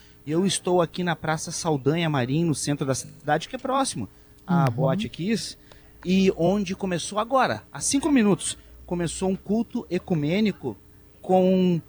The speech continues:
Speaker 1: o bispo Francisco de Assis Silva, da Igreja Episcopal Anglicana do Brasil,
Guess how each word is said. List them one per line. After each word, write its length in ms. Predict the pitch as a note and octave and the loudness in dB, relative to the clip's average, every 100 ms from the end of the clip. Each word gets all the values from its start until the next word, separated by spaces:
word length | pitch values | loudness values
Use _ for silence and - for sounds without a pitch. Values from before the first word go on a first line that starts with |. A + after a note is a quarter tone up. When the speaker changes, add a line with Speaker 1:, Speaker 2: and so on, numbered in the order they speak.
| - | -2
Speaker 1:
o 80 | D3+ | 0
bispo 400 | C3+ G3+ - F#3+ | 4 2 2 0
Francisco 580 | E3+ C#3+ - A3+ - | 2 2 0 -4 -4
de 100 | G3 | -2
Assis 480 | E3+ - F3+ E3+ - - - | 0 0 -2 -2 -6 -12 -14
Silva, 520 | - - G3 A#3+ A3+ G#3+ | -2 2 4 6 4 4
da 120 | D#3 | 2
Igreja 400 | D3+ E3 D#3+ F3 - | 4 4 4 2 0
Episcopal 760 | G#3+ - - - - D#3 E3 | -2 0 -2 -2 -2 2 4
Anglicana 420 | E3 D#3 C#3 D#3 D3+ | 4 2 2 2 2
do 100 | C#3 | 2
Brasil, 460 | C3 A2 B2+ G3 | 2 4 4 4